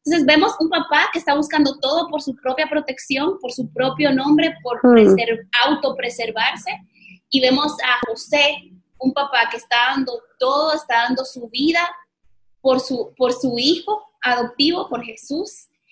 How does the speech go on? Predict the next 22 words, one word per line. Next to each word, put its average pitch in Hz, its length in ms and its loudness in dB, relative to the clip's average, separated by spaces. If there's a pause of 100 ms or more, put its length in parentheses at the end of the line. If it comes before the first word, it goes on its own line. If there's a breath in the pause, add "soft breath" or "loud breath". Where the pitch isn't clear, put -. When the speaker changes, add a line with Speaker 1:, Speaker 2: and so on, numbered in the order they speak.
(180)
Speaker 1:
Y, 277 340 4
y 254 140 2
yo 269 140 4
creo 311 280 2
que 285 140 2
hay 254 240 0
tanto 294 400 2
que - 300 -8
nosotros 254 340 -6
podemos 262 360 0
ver 247 220 0
de 262 100 0
la 226 120 2
vida 240 240 -2
de 269 180 -4
José 247 460 -2
como 254 280 2
padre, 269 520 0
el 247 140 2
ofrecer 254 440 -2
su 294 300 -2
identidad 254 840 2